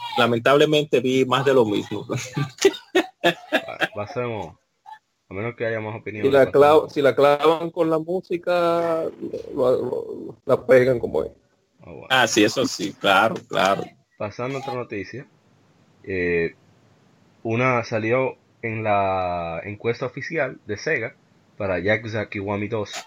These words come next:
Speaker 2: Sugiere que la compañía está considerando las localizaciones para los remasters de Yakuza, que salieron, salió el, el prim-, el tercero en Asia y en Japón, y Yakuza Ishin y Yakuza Kingsman,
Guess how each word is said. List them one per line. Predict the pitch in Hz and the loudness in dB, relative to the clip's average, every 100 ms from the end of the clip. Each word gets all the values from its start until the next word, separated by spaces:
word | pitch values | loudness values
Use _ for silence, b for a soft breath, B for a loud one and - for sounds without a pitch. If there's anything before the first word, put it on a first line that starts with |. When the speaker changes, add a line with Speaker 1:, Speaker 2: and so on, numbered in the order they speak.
| _ - - | _ -16 -14
Speaker 2:
Sugiere | 104 113 120 135 | -10 0 2 2
que | |
la | 123 | 0
compañía | 113 107 107 123 135 | -4 -6 -6 -4 -6
está | - 127 | -6 -6
considerando | 120 110 135 139 104 101 135 - - _ | -8 -6 -4 -4 -4 -6 -12 -16 -18 _
las | 107 123 127 | -4 -2 -6
localizaciones | 123 120 120 131 120 110 113 _ | -4 -4 -4 -6 -6 -8 -10 _
para | 143 143 120 - | 2 2 2 -2
los | - 104 101 | -8 -10 -10
remasters | 95 101 107 127 120 - | -6 -4 -6 -10 -12 -10
de | 117 | -4
Yakuza, | 143 - 113 151 | -4 -4 -6 -8
que | 113 | -10
salieron, | 87 85 90 101 - - - | -10 -4 -4 -4 -8 -18 -8
salió | 87 90 | -4 -4
el, | 104 - | -4 -4
el | 101 95 | -4 -4
prim-, | 104 95 90 - | -6 -6 -8 -8
el | 95 | -4
tercero | 95 92 - 139 113 - b b _ _ | -2 -2 0 0 -2 -10 b b _ _
en | 90 | -2
Asia | 120 104 - 165 _ _ _ _ - | 0 0 -4 -8 _ _ _ _ -12
y | |
en | 95 | -8
Japón, | 92 - 131 135 b b b | -6 -4 -4 -6 b b b
y | 123 156 110 | -4 -4 2
Yakuza | 135 131 139 135 - | 2 2 -4 -6 -6
Ishin | 160 - 117 - - 104 | -10 -8 -8 -8 -12 -4
y | |
Yakuza | 107 104 - 117 | -4 -2 -6 -6
Kingsman, | - 143 110 92 | -4 -6 -4 -6